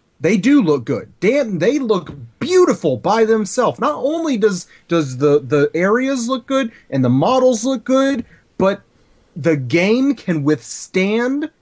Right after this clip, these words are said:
having hundreds of people, hundreds of these models actively rendered, actively moving all at the same time. It is beautifully done,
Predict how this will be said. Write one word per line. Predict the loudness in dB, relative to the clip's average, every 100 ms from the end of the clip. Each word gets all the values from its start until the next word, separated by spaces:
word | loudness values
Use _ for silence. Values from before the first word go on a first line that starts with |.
| _
having | -6 -2 0 0 -2 -8 _ -2
hundreds | 2 2 2 -2 -2 -6
of | -8
people, | -6 -8 -4 -4 -4 -6 _ _ -2
hundreds | 2 2 2 0 -2
of | -2
these | -2 0
models | 0 2 0 -2 -6 -16 _ _
actively | -4 -4 -4 -6 -4 -4 -4
rendered, | 0 2 2 2 -2 -2
actively | -2 -2 -2 -6 -2 0
moving | 2 4 2 2 2 0 _ _ _ _ -4
all | 2 4 2
at | 0
the |
same | -4 0 0 -2
time. | -4 -4 -6 _ _ _ _ 0
It | 4
is | 4 0 -6 -10
beautifully | 0 4 4 2 0 -2 0
done, | 0 0 -2 -6